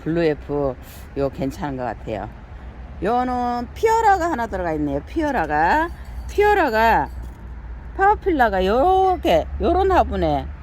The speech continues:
요렇게 됐어요. 요렇게 안착이 됐어요. <gasps> 어우, 요 아이 너무 예쁘죠? 화분이 예쁘네. 화분, 화분이 참 예뻐요. 요 아이 요렇게 해서 사이즈가 요래요.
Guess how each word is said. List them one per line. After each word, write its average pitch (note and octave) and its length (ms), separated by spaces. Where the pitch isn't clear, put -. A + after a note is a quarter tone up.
요렇게 A3 340
됐어요. C#3+ 360
요렇게 F#3+ 240
안착이 D3+ 360
됐어요. A2 640
<gasps> - 1600
어우, D3+ 260
요 D#3+ 120
아이 D3+ 260
너무 D#3 240
예쁘죠? C#3+ 580
화분이 G4 460
예쁘네. - 260
화분, F#3+ 640
화분이 C#4+ 360
참 D#4 260
예뻐요. D#3 460
요 A3+ 160
아이 B3+ 200
요렇게 G3 300
해서 F#3+ 360
사이즈가 A3 520
요래요. C3+ 440